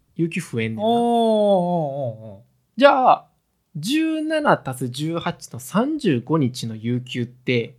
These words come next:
Speaker 2: うん。
Speaker 1: 俺もらえるんちゃうん？
Speaker 2: なるほどな。
Speaker 1: ってなったよな。
Speaker 2: はいはいはいはい。
Speaker 1: まだその時法律とかあんま分からんくって。
Speaker 2: おうおうおうおう。
Speaker 1: うん。で、まあ、それ分からんなと思って。
Speaker 2: うんうん。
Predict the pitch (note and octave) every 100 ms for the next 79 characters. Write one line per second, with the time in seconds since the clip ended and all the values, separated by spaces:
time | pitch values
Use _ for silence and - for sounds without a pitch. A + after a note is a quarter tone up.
0 | _ C#3+ C3+ B2 - - C#3 D#3 A4 C5+
1 | B4+ A4 B3 - A2 - _ _ _ _
2 | F3+ E3+ D3 E3 A#3+ C#4+ - D3 A2+ A#2
3 | _ F#3+ E3 A#2+ C3+ G#2 C3 G#2+ G#2+ G#2
4 | - _ _ _ _ A#3+ B3+ D4 D4 E3+
5 | F#3+ G3 F#3+ - F#3 D#3+ B2+ C3+ B2+ D3
6 | C3 B2+ B2 - - - - E3 B2 B2+
7 | G#2+ A2+ G2+ G2+ F#2 F#2+ _ _ _ _
8 | _ _ C4 G#3+ - _ _ _ _ _
9 | _ _ _ _ _ _ _ _ _ _
10 | _ D#3+ D#3+ B2 B2+ B2 A#2 A#2 A2 _
11 | - _ - - _ D#3+ D3 A2 A2+ F#2+